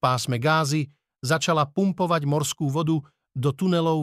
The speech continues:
využívaných hnutím Hamas. Tie sú jednou z hlavných vojenských víziev pre izraelskú armádu, ktorá sa snaží Hamas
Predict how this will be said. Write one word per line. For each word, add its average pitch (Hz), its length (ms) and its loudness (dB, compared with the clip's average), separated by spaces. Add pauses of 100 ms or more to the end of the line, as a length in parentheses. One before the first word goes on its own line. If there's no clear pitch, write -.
využívaných 143 1000 0
hnutím 135 520 -2
Hamas. 127 640 -2 (880)
Tie 214 160 -2
sú 208 160 -2
jednou 170 320 0
z 127 120 0
hlavných 160 360 0
vojenských 139 560 -2
víziev 147 480 0
pre 139 160 -6
izraelskú 131 680 -2
armádu, 147 560 0 (440)
ktorá 190 320 0
sa - 80 -4
snaží 165 480 -2
Hamas 165 480 -2